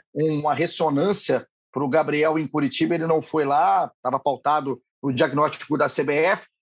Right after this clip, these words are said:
Vamos começar com a informação do que, que acontece nesse caso, né? O Flamengo estuda a punição, ou agora vai ter até um, um, eu acho que é até bom, tá, Fred, esse momento que o,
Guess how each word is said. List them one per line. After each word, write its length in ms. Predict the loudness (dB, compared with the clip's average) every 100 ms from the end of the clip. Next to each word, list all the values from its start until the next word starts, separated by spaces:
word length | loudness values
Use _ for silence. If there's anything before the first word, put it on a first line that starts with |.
| _
Vamos 160 | -4 0
começar 300 | 0 2 0
com 100 | -2
a 40 |
informação 600 | -2 0 0 0 0 0
do 100 | -2
que, 100 | -4
que 80 | -2
acontece 420 | 0 0 0 0
nesse 240 | -2 -4 -2
caso, 340 | 0 0 0
né? 180 | -2 -2 -8 _ -10
O 80 |
Flamengo 380 | 0 0 2 0
estuda 300 | -2 0 0
a 40 | 0
punição, 800 | 0 -2 0 2 4 2 0 -6 _ _
ou 300 | -2 2 2
agora 240 | 2 0
vai 100 | 0
ter 140 | 0 0
até 240 | 0 2
um, 80 | 0
um, 400 | 0 -2 0 0 0
eu 160 | 2
acho 180 | 2 0
que 80 | -2
é 40 |
até 220 | -2 -2 -2
bom, 300 | 0 0 0
tá, 160 | -2
Fred, 300 | 0 -2 -2
esse 160 | -4 -2
momento 280 | 0 -2 0
que 60 |
o, 180 | 0 2